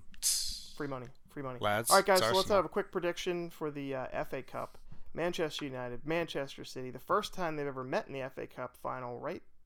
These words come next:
Speaker 1: Yeah, pretty
Speaker 2: Right?
Speaker 1: crazy.
Speaker 2: That's right.
Speaker 1: We've done a lot of
Speaker 2: Yeah.
Speaker 1: semis. We've done a lot of semifinals.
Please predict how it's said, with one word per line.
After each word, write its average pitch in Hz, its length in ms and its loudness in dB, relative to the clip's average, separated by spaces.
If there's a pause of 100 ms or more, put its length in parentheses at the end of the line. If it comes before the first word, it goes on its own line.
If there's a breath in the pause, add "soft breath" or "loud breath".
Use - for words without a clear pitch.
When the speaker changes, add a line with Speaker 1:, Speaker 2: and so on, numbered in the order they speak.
(640)
Speaker 1:
Yeah, 127 200 10 (140)
pretty 143 160 8
Speaker 2:
Right? - 60 4
Speaker 1:
crazy. 120 340 4
Speaker 2:
That's - 160 -6
right. - 200 -12
Speaker 1:
We've 135 160 4
done 175 160 12
a 170 60 12
lot 139 200 12
of - 100 10
Speaker 2:
Yeah. - 140 8
Speaker 1:
semis. 117 380 4
We've 120 120 -6
done 139 120 8
a 135 60 6
lot 123 120 8
of 110 60 4
semifinals. 104 680 0